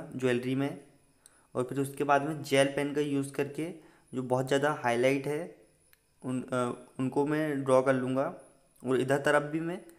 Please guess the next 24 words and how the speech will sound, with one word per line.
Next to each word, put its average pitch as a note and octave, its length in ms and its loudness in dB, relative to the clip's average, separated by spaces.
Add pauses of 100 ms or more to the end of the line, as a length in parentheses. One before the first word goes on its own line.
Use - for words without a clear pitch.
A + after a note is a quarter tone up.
(300)
charcoal B2 340 2
pencil C#3 320 -2
का D3 80 -2
यूज़ C#3 260 -4
करके D3 340 -4 (580)
ज्वेलरी B2+ 360 0
का D3 100 -2
pattern C3+ 480 2 (180)
draw C3 200 4
कर C3 100 4
लूँगा। C3 380 -2 (560)
देखिए B2 300 -2
किस C3+ 200 -6
तरीके B2+ 300 -2
से, C#3 180 -4 (1600)
आपको B2+ 260 -2
जहाँ C3 200 0
से D3+ 160 -6
भी D#3 120 -6
समझ C#3+ 260 -4
में C#3 140 -4
नहीं D3+ 100 -4
आएगा, C#3 200 -2
म-, C#3+ 300 -6